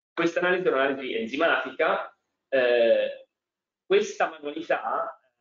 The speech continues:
è l-, esattamente la stessa del, degli zuccheri, dell'acido lattico, eh, del, in parte dell'azoto prontamente assimilabile, del gluconico,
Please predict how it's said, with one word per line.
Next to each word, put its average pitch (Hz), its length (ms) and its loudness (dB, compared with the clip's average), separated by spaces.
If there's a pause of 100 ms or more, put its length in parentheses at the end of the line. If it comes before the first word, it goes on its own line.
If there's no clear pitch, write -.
(100)
è 165 140 2
l-, 127 240 -4
esattamente 175 680 -2
la - 80 -4
stessa 143 580 -4
del, 117 260 -8
degli 104 360 -6
zuccheri, 165 680 -8
dell'acido - 380 -8
lattico, 120 800 -4 (300)
eh, 98 420 -2 (1200)
del, 107 440 -6
in 113 100 -14
parte 123 480 -2
dell'azoto 110 460 -4
prontamente 110 420 -8
assimilabile, 131 640 -2
del 107 200 -10
gluconico, 123 840 -2